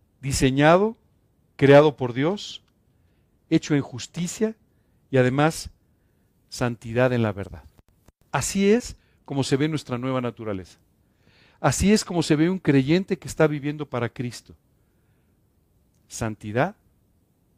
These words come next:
justicia, reflejos de Cristo.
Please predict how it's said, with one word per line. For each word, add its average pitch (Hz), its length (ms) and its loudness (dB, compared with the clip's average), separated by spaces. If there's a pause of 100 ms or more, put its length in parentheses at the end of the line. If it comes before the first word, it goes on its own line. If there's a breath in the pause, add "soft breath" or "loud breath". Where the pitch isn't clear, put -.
(1200)
justicia, 147 720 -8 (1160)
reflejos 117 500 -8
de 104 80 -12
Cristo. - 380 -20